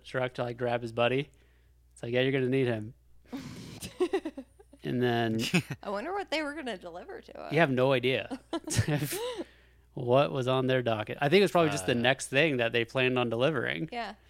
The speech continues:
Speaker 2: 'cause we
Speaker 1: But
Speaker 2: just put the couch out there, and then we just, like, hand up waved, and I closed the door and locked it. I'm like, "Peace."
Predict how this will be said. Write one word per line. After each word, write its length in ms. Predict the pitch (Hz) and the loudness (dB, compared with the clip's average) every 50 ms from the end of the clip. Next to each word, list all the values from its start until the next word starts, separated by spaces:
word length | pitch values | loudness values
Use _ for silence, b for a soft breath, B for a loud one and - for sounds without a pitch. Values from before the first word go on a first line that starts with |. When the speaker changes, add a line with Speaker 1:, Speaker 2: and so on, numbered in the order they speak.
| b b b b b | b b b b b
Speaker 2:
'cause 200 | - 240 214 208 | -4 -4 -4 -4
we 140 | 214 247 262 | -6 -6 -4
Speaker 1:
But 60 | - 370 | -4 -4
Speaker 2:
just 240 | 440 - - - | -4 -6 -8 -12
put 260 | - - 254 233 - - | -10 -8 -8 -6 -6 -6
the 100 | 247 247 | -10 -10
couch 360 | - 233 220 202 214 214 - | -8 -6 -6 -6 -6 -6 -4
out 240 | 202 190 196 208 - | -2 -2 -2 -2 -4
there, 340 | 240 240 247 247 262 - - - | -4 -2 -2 -4 -6 -8 -8 -8
and 180 | - 202 196 | -8 -8 -6
then 200 | 196 196 196 196 | -8 -10 -10 -10
we 220 | 185 202 220 233 233 | -10 -10 -10 -10 -10
just, 160 | 233 - - | -12 -10 -8
like, 300 | 190 185 175 170 - - - _ _ _ - | -6 -6 -6 -6 -8 -14 -20 _ _ _ -18
hand 340 | 202 208 214 208 208 208 202 | -14 -10 -8 -8 -6 -4 -4
up 160 | 202 202 - | -4 -4 -4
waved, 400 | 185 185 185 190 208 220 202 180 | -2 -2 0 0 -2 -4 -6 -8
and 140 | 180 170 175 | -10 -8 -6
I 140 | 175 180 208 | -6 -6 -8
closed 360 | - - 196 196 190 190 - | -8 -6 -6 -6 -6 -6 -8
the 80 | 185 | -10
door 180 | 175 180 180 185 | -6 -6 -4 -4
and 120 | 185 180 | -6 -4
locked 300 | 170 165 170 202 214 - - | -4 -4 -4 -4 -6 -8 -14
it. 120 | - - - | -14 -14 -14
I'm 160 | - - 175 185 | -16 -16 -14 -14
like, 200 | - - 170 - | -14 -14 -14 -14
"Peace." 460 | - 180 180 175 185 - - - | -12 -12 -10 -12 -12 -16 -20 -20